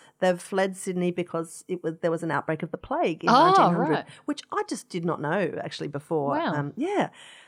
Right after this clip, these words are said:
Speaker 1: About five hundred people died in nineteen hundred across Australia from the plague.
Speaker 2: So does it start, is it like the other series where it starts in nineteen hundred and then it's nineteen ten, nineteen twenty?
Speaker 1: Correct,
Speaker 2: Right.
Speaker 1: yeah.
Speaker 2: Okay.
Speaker 1: So
Speaker 2: Great.
Speaker 1: it's an amazing, like, um,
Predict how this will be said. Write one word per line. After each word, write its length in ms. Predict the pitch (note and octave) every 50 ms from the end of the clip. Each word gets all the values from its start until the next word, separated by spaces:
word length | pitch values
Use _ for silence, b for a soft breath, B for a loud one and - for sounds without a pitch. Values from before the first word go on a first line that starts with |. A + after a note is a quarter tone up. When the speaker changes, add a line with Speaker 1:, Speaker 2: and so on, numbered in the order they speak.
| B B -
Speaker 1:
About 160 | F#4 C5+ -
five 160 | - A4 G4+ -
hundred 160 | E4+ D#4+ -
people 240 | - C#4+ C4 - B3
died 380 | G#3 G3+ F3+ G#3 G4 G#4 A#3 F3+
in 100 | E3+ E3+
nineteen 320 | E3+ D#3+ E3 - D#3+ D#3
hundred 420 | F3 D3+ D3 C3+ C3 B2 A2+ - -
across 260 | - - E3 D3 -
Australia 400 | C#3 C#3+ - - D3 D3 D#3+ F3
from 180 | E3+ - E3+ D#3+ C#3+
the 240 | D3 D#3+ D3+ F3 D#3
plague. 640 | D#3 - E3+ D3+ E3+ G3 A3+ C4 D4+ D#4 G4 - b b
Speaker 2:
So 160 | b - D4 C#4
does 160 | D4 D4 C4+
it 120 | C#4 C#4 -
start, 380 | - - B3 C4+ D#4 E4 - - _ -
is 100 | A#3+ A#3
it 60 | A#3
like 200 | A3+ A#3+ A#3 A#3
the 60 | B3
other 100 | A#3 A3
series 280 | G#3+ - G#3+ G3 F#3+ F#3
where 80 | F3 D#3
it 60 | -
starts 280 | - - E3 - -
in 60 | F#3 F3
nineteen 240 | E3+ E3 E3 F3
hundred 180 | E3 E3+ D#3+ D#3
and 80 | D3+ D#3
then 60 | D#3
it's 140 | - - E3
nineteen 300 | D3 C#3+ D3 D#3+ C#3+ D3
ten, 200 | - E3 D3 D3+
nineteen 240 | C#3+ C#3 D3 D3
twenty? 200 | C#3+ - G3+ G3+ F3+
Speaker 1:
Correct, 180 | - D#3+ - F#3+
Speaker 2:
Right. 180 | F3+ E3+ D#3
Speaker 1:
yeah. 240 | E3+ F3 E3 C3+ - - - - D3+
Speaker 2:
Okay. 220 | D3+ D3 A#2 - - _ _ _ -
Speaker 1:
So 140 | - D#4+
Speaker 2:
Great. 100 | D4 B3+
Speaker 1:
it's 80 | - -
an 60 | C#4 C4+
amazing, 600 | C4+ C#4 C#4+ D#4 D#4+ - A3 F#3+ E3+ E3 D#3+ D#3 - -
like, 300 | - B2 - _ - _ _ _ _
um, 420 | D#3+ D#3 D#3 D3 C#3 B2+ C3 -